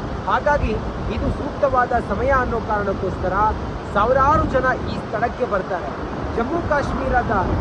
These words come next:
ಈ ಒಂದು ವಿಶೇಷವಾದಂಥ ಪ್ರವಾಸಿ ತಾಣಗಳಿಗೆ ಹೋಗುವಂಥ ಜನ ಈ ಸ್ಥಳಕ್ಕೆ ಬಂದೇ ಬರ್ತಾರೆ. ಬಂದು ಪೈಸ್ರಾನ್ ವ್ಯಾಲಿಗೆ ಹೋಗ್ತಾರೆ. ಪೈಸ್ರಾನ್ ವ್ಯಾಲಿಯಲ್ಲಿ ನಾನು ಹೇಳ್ದಾಗೆ ಅಟ್ಯಾಕ್ ಆಯ್ತಲ್ಲ, ಆ ಸ್ಥಳಕ್ಕೆ ಹೋಗಿ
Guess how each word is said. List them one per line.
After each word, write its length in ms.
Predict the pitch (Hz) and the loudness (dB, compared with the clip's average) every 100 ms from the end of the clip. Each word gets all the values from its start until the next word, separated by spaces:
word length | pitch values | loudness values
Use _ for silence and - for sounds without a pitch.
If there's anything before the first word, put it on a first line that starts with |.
| - - | 0 0
ಈ 80 | |
ಒಂದು 260 | 247 240 247 | 0 0 0
ವಿಶೇಷವಾದಂಥ 1000 | 226 185 185 277 302 311 262 247 254 262 | 0 0 -2 -4 -4 -2 0 0 -2 0
ಪ್ರವಾಸಿ 680 | 233 190 190 254 269 285 254 | -2 0 4 4 4 0 -2
ತಾಣಗಳಿಗೆ 540 | 220 233 233 220 202 | -2 -2 -4 -4 -4
ಹೋಗುವಂಥ 520 | 196 208 208 208 185 | -2 -4 -4 -4 -4
ಜನ 260 | 175 160 170 208 220 - - - - 302 | -4 -4 -2 0 0 -4 -6 -6 -4 -4
ಈ 80 | |
ಸ್ಥಳಕ್ಕೆ 460 | 311 - 262 247 247 | -4 -2 -2 0 -2
ಬಂದೇ 280 | 202 202 240 | -2 -2 -2
ಬರ್ತಾರೆ. 520 | 220 185 170 170 190 - - - - | -2 -2 -2 -2 -4 -4 -4 -4 -6
ಬಂದು 580 | 254 277 247 - - - - - | -4 -2 -4 -4 -8 -8 -8 -6
ಪೈಸ್ರಾನ್ 600 | 247 311 - 302 294 - | -4 -4 -4 -2 -2 -2
ವ್ಯಾಲಿಗೆ 420 | 220 240 240 240 | -2 0 0 -2
ಹೋಗ್ತಾರೆ. 840 | 208 175 196 180 196 175 190 190 | -2 -2 -4 -4 -4 -4 -4 -4
ಪೈಸ್ರಾನ್ 420 | 269 311 - 285 - | -4 -4 -4 -2 0
ವ್ಯಾಲಿಯಲ್ಲಿ 420 | 226 214 208 208 | 0 0 0 0
ನಾನು 200 | 190 190 | 0 0
ಹೇಳ್ದಾಗೆ 460 | 196 214 202 202 185 - - - | 0 -2 0 0 0 -2 -4 -6
ಅಟ್ಯಾಕ್ 340 | 202 277 302 | -2 0 0
ಆಯ್ತಲ್ಲ, 340 | 254 208 214 185 | 0 -2 -2 -2
ಆ 340 | - 190 254 | -2 2 2
ಸ್ಥಳಕ್ಕೆ 520 | 247 - 220 240 - | 0 -4 -4 -4 -2
ಹೋಗಿ 240 | 208 208 | -2 0